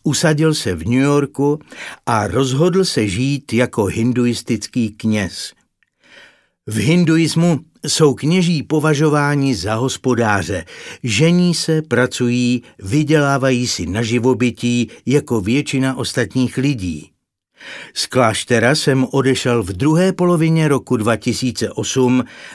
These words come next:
v době vrcholící světové finanční krize se dvěma rouchy, tisícem dolarů v hotovosti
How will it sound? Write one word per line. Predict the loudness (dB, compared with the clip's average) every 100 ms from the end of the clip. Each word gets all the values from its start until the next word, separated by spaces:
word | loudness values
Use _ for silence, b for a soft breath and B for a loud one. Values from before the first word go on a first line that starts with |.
| -8
v | -4
době | 0 2 2 2
vrcholící | 2 -2 0 0 0 -4 -2 -2
světové | -2 0 0 2 2 0 0
finanční | 0 0 0 -2 -2 -4 -4
krize | -4 -2 0 0 0 B B B B
se | -2 2
dvěma | 4 4 4 4
rouchy, | 2 0 0 -2 -2 -10 _
tisícem | -2 0 0 -2 0 2 2
dolarů | 4 4 4 2 -2
v |
hotovosti | -4 -4 0 0 0 -2 -2 -2